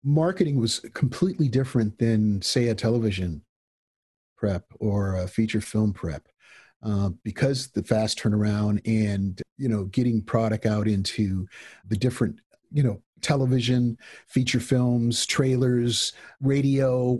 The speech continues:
all those sort of things. There were so many different ways to deliver your content as they ramped up, um, a release of a film.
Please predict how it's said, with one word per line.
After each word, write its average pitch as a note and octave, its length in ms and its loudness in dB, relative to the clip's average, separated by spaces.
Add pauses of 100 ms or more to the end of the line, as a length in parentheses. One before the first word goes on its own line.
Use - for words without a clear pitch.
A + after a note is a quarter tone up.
(140)
all D#3+ 220 2
those D#3 200 0
sort C3+ 220 2
of A2+ 80 -2
things. C3+ 300 0
There C3 100 2
were A2 80 0
so D#3 300 0
many D#3 180 2
different B2+ 300 0
ways B2+ 200 2
to A2+ 100 -4
deliver G#2+ 580 0 (340)
your G#2+ 120 -4
content B2 800 0 (260)
as A2 240 0
they A2+ 160 2
ramped B2 500 0
up, A#2+ 300 -2 (260)
um, G#2+ 540 -2 (240)
a B2 40 0
release A2+ 580 0
of G2+ 200 -4
a G2+ 60 -4
film. G2 480 -4